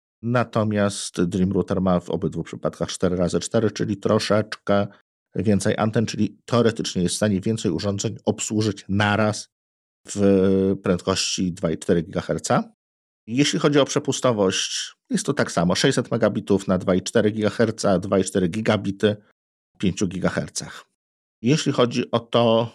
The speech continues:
y, jak te routery nam się komunikują ze światem wewnętrzny-, zewnętrznym, co na nich możemy widzieć, to Synology podeszło tradycyjnie do,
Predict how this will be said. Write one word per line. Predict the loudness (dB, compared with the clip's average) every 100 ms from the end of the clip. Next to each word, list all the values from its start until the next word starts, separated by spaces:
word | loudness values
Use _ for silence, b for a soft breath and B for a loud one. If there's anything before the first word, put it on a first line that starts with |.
| B
y, | -10 -2 0 0
jak | 0 0
te | 2
routery | 2 2 0 0
nam | -2
się | -2 -4
komunikują | -2 -2 -2 -2 -2 0 0 0
ze | -2
światem | -2 -2 -2
wewnętrzny-, | -2 -4 -4 -6 -6 -6
zewnętrznym, | 0 0 2 0 0 -2 -2
co | 0 0 0
na | -2 -2
nich | -2 -2
możemy | -2 0 0
widzieć, | -2 -2 0 0 -4 _ _ _ _ _ -2
to | 0
Synology | 4 4 4 2
podeszło | 2 2 2 0
tradycyjnie | 0 0 0 2 2 4 2 0
do, | 2 2 0